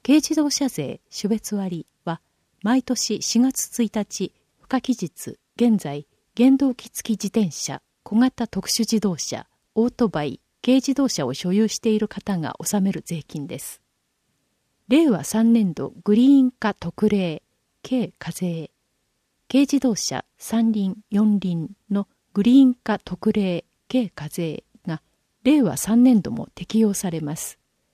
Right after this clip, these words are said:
令和二年四月一日から三年三月三十一日に新規取得した排ガス性能、燃費性能の優れた環境負荷の小さい新車が対象車両です。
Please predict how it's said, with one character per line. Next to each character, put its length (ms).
令 200
和 180
二 180
年 300
四 180
月 420
一 100
日 220
か 140
ら 240
三 340
年 260
三 260
月 180
三 260
十 160
一 260
日 260
に 200
新 240
規 200
取 120
得 240
し 180
た 180
排 200
ガ 160
ス 40
性 360
能、 280
燃 200
費 140
性 240
能 220
の 140
優 160
れ 120
た 200
環 260
境 180
負 160
荷 80
の 80
小 280
さ 180
い 140
新 180
車 180
が 200
対 240
象 180
車 180
両 200
で 120
す。 280